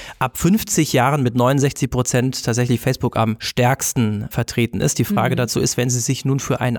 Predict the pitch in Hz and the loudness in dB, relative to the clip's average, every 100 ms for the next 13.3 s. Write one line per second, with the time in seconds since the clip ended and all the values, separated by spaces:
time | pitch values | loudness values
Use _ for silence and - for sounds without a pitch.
0 | - 139 208 214 175 - 156 151 147 139 | 0 2 2 2 0 0 0 0 0 0
1 | 135 131 131 120 - 123 120 127 127 113 | 2 2 2 2 0 -2 2 2 2 -2
2 | 113 143 147 120 117 - 120 110 123 - | 0 0 0 2 2 2 0 2 0 0
3 | 123 135 123 120 120 123 123 113 113 113 | 0 0 2 0 0 0 0 0 0 0
4 | 104 107 113 110 113 123 131 127 - - | 0 0 0 0 0 0 -2 -4 -12 -20
5 | - 120 120 123 120 - - 123 127 117 | -6 0 2 4 2 0 -2 0 2 0
6 | 123 - 127 120 117 113 110 113 104 104 | -2 -2 -2 0 0 2 2 2 0 -2
7 | - 117 - - - _ 220 208 294 - | 0 0 0 -8 -12 _ 0 2 -2 -8
8 | - - - - _ _ - 120 120 120 | -16 -18 -20 -20 _ _ -2 2 4 4
9 | 117 - _ - 120 113 117 139 131 127 | 2 -4 _ 0 0 2 0 0 -2 -2
10 | 127 127 147 151 - 131 131 120 113 120 | 0 0 2 0 0 0 2 2 2 0
11 | 123 131 120 117 - 135 143 117 107 - | -2 -2 -2 -2 -2 -2 0 -2 -2 -2
12 | 131 - 151 135 139 151 147 - 143 - | -4 -2 -2 0 0 0 -4 -2 -2 0
13 | 139 160 196 | 2 2 0